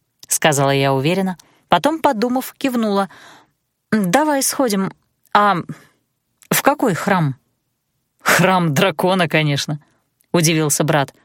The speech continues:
«Во всех остальных службы начинаются позднее». «Храм дракона?» Я потерла виски, но никаких мыслей и воспоминаний, связанных с этим местом,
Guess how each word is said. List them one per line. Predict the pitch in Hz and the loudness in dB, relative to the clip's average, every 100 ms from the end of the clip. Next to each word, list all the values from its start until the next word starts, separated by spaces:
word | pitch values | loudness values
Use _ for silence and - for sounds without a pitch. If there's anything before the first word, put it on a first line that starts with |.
| _ _ _ _ - | _ _ _ _ -2
«Во | 147 147 | 0 2
всех | - 175 - | 0 0 0
остальных | 220 - 160 147 202 - | -2 0 2 2 -2 -4
службы | - 151 190 220 233 | -4 0 0 0 -2
начинаются | 226 226 202 202 196 | 0 0 2 0 -2
позднее». | 196 220 170 151 147 135 - _ _ _ _ _ _ _ _ _ _ | 0 0 2 0 0 -2 -6 _ _ _ _ _ _ _ _ _ _
«Храм | - - 151 160 175 175 - _ _ _ _ _ _ _ _ | -6 -2 2 2 0 -4 -6 _ _ _ _ _ _ _ _
дракона?» | 151 123 151 135 - 147 165 214 240 _ _ _ _ _ _ _ _ _ | -2 0 0 -2 -2 0 0 -2 -6 _ _ _ _ _ _ _ _ _
Я | - 180 254 | 0 0 0
потерла | 277 - 240 226 | -2 -2 -2 -2
виски, | 190 - - 233 - - - _ - | 0 -2 -4 -6 -8 -20 -20 _ 0
но | 190 | 0
никаких | 233 240 254 277 240 | 0 0 -2 -2 -2
мыслей | 247 277 254 247 | -2 -2 -2 -2
и | - | -2
воспоминаний, | 208 202 - 185 202 247 226 | -2 -2 -2 -2 0 -2 -2
связанных | 202 202 208 196 190 - | -2 0 0 0 -4 -2
с | 190 | -4
этим | 170 170 | 0 0
местом, | 170 214 - 226 | 0 -2 -2 -4